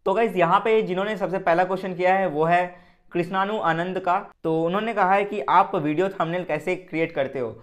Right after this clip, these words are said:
तो मैं यहाँ पे, अ, पहले शूट करता हूँ अपने थंबनेल्स को Redmi Note टेन Pro में, जो कि मेरा प्राइमरी फ़ोन है, उसी से मैं शूट, अपलोड, अ, और एडिटिंग सभी करता हूँ।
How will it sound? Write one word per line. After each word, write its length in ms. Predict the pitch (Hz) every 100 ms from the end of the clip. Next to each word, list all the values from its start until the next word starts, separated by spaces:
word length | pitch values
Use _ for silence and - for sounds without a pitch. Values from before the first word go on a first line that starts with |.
| - - -
तो 60 |
मैं 140 | 160 190
यहाँ 160 | 208 202
पे, 200 | 214 226
अ, 80 | 196
पहले 540 | 156 147 147 143 170 180
शूट 240 | 196 202
करता 240 | 202 190 196
हूँ 240 | 202 202
अपने 220 | 160 175
थंबनेल्स 440 | 170 160 175 185 180
को 340 | 196 208 202 - -
Redmi 240 | 151 160 196
Note 220 | 190 -
टेन 220 | 165 170
Pro 140 | 185
में, 140 | 190 175
जो 100 | 156
कि 140 | 170
मेरा 180 | 165 170
प्राइमरी 400 | 165 143 147 165
फ़ोन 240 | 170 160
है, 240 | 165 190 - - 143
उसी 200 | 160 208
से 140 | 226
मैं 220 | 214 220
शूट, 380 | - 208 226 220 -
अपलोड, 360 | 151 170 190 196
अ, 120 | 190
और 320 | 147 139 139
एडिटिंग 360 | 139 151 151 180
सभी 240 | 160 160
करता 240 | 180 175 170
हूँ। 180 | 196